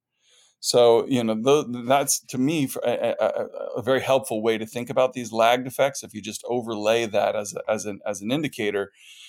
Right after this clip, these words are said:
you can see that that's still exerting a strong negative force on economic growth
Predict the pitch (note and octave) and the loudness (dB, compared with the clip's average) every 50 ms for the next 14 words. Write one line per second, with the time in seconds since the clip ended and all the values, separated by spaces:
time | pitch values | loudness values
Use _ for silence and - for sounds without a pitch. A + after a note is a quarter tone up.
0 | - _ - B2+ B2 C3 B2 G#2+ - - G3 G3 F#3+ E3+ C3 B2 A2 G#2+ G2 G2+ | -14 _ -6 -4 -2 -2 0 0 0 0 0 -2 -2 0 2 4 4 4 4 4
1 | - B2+ C3+ C3+ - - - - - D#3+ D#3 D3+ C#3+ B2+ G#2+ A#2+ G#2 G2+ A#2+ A#2+ | 4 2 4 4 2 0 0 0 0 2 4 6 6 4 2 2 -2 -4 -4 -4
2 | A2+ G2+ G#2+ G#2 G#2 - - - - - - - B2 A#2+ A#2+ A#2 A2+ A2+ G#2+ G#2 | -4 -4 -4 -6 -6 -6 -8 -8 -8 -8 -6 -2 0 0 2 2 0 0 -2 -4
3 | G#2 G#2+ A2+ B2 A#2+ A2+ G2+ G2+ G2+ G2 - - - G2 F#2+ F#2 F#2+ - - - | -2 0 0 0 0 -2 -4 -4 -6 -6 -8 -8 -6 -4 -4 -4 -4 -6 -8 -6
4 | G#2 G#2 G2 G2 - - G2+ G2 G2+ G#2+ G#2+ G#2 - - G2+ F#2+ F#2+ F#2+ - - | -6 -4 -4 -6 -6 -6 -4 -4 -2 -2 -4 -6 -6 -6 -4 -2 -4 -4 -6 -10
5 | - | -20